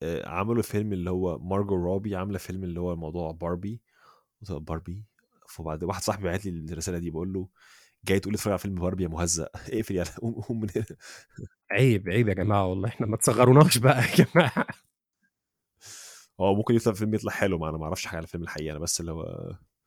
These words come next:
Speaker 1: مبدئيًا كده اللي هو مش متفائل.
Speaker 2: والله ال-، الأجندات مؤخرًا بتخليني أخاف إن أنا أتفرج على أفلام، آه،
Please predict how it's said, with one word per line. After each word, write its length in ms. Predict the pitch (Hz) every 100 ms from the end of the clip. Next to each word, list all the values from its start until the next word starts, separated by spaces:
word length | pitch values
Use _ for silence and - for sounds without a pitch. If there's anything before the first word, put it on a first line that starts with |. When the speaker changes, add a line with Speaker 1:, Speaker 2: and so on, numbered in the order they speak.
| _ _ _ _
Speaker 1:
مبدئيًا 440 | 92 95 92 117
كده 240 | 107 117 117
اللي 140 | 107
هو 180 | 107 101
مش 340 | 92 92 -
متفائل. 420 | 98 _ 107 - 78 - _ _ _ 110
Speaker 2:
والله 480 | 120 151 170 -
ال-، 120 | 127 139 -
الأجندات 640 | 147 135 131 143 131 -
مؤخرًا 540 | 143 107 117 139 151 143
بتخليني 600 | 120 - 113 131 143 104
أخاف 360 | - 135 -
إن 160 | 117 110
أنا 400 | 123 131 127 120
أتفرج 300 | - 123 127
على 220 | 110 117
أفلام، 640 | - 110 120 127 117 101 95
آه، 320 | 95 95